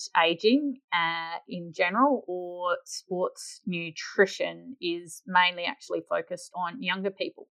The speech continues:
So there's actually very little research that's been done on older athletes specifically, and therefore it is difficult to make any concrete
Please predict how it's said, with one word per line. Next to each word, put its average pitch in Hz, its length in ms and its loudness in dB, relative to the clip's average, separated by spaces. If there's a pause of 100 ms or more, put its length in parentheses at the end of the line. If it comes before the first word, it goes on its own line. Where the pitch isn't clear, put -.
(300)
So - 140 2
there's 190 160 6
actually 220 400 2
very 190 280 -2
little 175 380 -4
research 170 720 -4
that's - 220 -6
been 165 240 -8
done 165 180 4
on 160 240 -6
older 170 280 0
athletes - 580 0
specifically, - 880 -4 (360)
and 180 160 2
therefore 170 500 4
it 170 100 -2
is 170 220 -8
difficult - 400 -6
to - 100 -18
make 170 180 2 (140)
any 175 260 -4 (240)
concrete 175 600 0